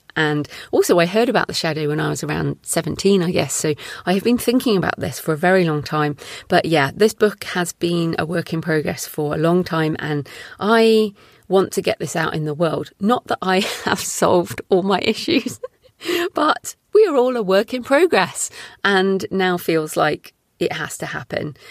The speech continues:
Uh, it's important. So I'm launching it on Kickstarter in October, and yes, I'm gonna keep telling you about that. <laughs>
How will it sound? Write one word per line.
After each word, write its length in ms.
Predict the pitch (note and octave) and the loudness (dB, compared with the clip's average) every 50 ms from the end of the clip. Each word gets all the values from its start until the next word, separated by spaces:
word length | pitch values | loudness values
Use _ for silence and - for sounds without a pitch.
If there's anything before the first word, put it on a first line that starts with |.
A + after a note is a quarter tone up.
| - - - - - | -20 -20 -20 -16 -10
Uh, 260 | - D3 - - - - - | -6 -6 -4 -4 -6 -8 -8
it's 300 | - - E3+ - - - | -6 -6 -6 -6 -4 -4
important. 720 | D#3+ D#3+ - - D3+ D3 C#3+ - - C#3 C#3+ - - - - _ - - - - - - | -4 -4 -4 -4 -4 -4 -4 -4 -4 -4 -6 -6 -10 -16 -18 _ -20 -20 -20 -20 -18 -8
So 320 | - - A3 G3 F#3+ - | -2 2 2 4 4 4
I'm 140 | - G#3 G#3+ | 2 2 2
launching 320 | A3+ B3 A#3+ B3 - B3 A3+ | 2 0 0 -2 -2 -2 -2
it 100 | G#3+ - | -2 -2
on 120 | G3+ G#3+ | -2 -4
Kickstarter 680 | G#3 - C#4 - - - - B3 B3 B3+ B3+ - B3 | -4 -6 -8 -8 -6 0 2 2 2 2 0 -2 -2
in 120 | - G#3+ G3+ | -2 -2 -2
October, 460 | - - - - G#3+ A3+ A#3 A#3 - - | -2 -4 -2 0 0 0 2 0 0 0
and 180 | F#3+ F3 E3+ | 0 -2 0
yes, 380 | F3 B3 E4 - - - - - - _ - | 2 2 2 2 0 -2 -8 -10 -8 _ -4
I'm 180 | A3+ B3+ A#3 | -2 -2 -2
gonna 260 | F3+ - F3+ F3+ A3+ | 0 2 2 2 2
keep 300 | A3+ - - A3 - - | -2 -4 -6 -8 -8 -8
telling 300 | - - F3 F3 F3 D#3+ | -6 -4 -2 -2 -2 -2
you 140 | D#3 D#3 D3+ | -4 -4 -6
about 320 | D3+ C#3+ - D#3 D3+ - - | -4 -2 0 2 2 2 2
that. 400 | D3+ D3+ D3 - - A#3 - - | 2 2 2 0 -2 -4 -4 -6
<laughs> 40 | - | -8